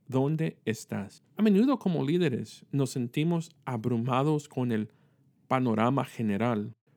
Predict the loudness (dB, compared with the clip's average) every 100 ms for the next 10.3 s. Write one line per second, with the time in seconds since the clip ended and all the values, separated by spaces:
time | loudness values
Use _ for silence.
0 | _ 2 4 4 2 0 0 -4 -6 -4
1 | -2 0 -2 -4 -2 0 0 0 0 0
2 | -2 -2 0 2 2 0 -6 _ _ _
3 | _ 0 2 2 -2 2 6 6 8 8
4 | 6 2 2 4 4 0 -6 _ 0 2
5 | 2 -2 _ _ _ -4 -2 2 6 6
6 | 4 0 -4 _ _ -6 2 4 4 4
7 | 4 4 2 2 0 2 2 2 0 -2
8 | -8 _ -8 0 4 6 4 4 4 4
9 | 4 0 -4 -4 0 0 0 -2 0 0
10 | -2 -8